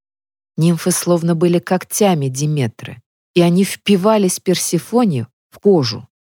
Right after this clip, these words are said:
Взгляд девушки упал на умирающие нарциссы, и она коснулась увядающих лепестков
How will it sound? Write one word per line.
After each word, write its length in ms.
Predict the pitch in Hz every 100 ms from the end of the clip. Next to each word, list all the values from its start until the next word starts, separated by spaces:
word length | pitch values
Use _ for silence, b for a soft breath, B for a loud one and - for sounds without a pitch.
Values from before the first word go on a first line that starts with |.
| _ _ _ _ _ _ _ _ -
Взгляд 380 | 156 180 214 180
девушки 500 | 180 180 175 - 175
упал 320 | 160 175 170
на 100 | 165
умирающие 680 | 156 156 160 156 147 - 156
нарциссы, 800 | 147 143 - - 120 - - - _ _ -
и 60 |
она 240 | 147 185 220
коснулась 680 | 185 170 - 190 180 170 -
увядающих 800 | 175 165 160 160 156 151 147 -
лепестков 680 | 147 156 139 - - 208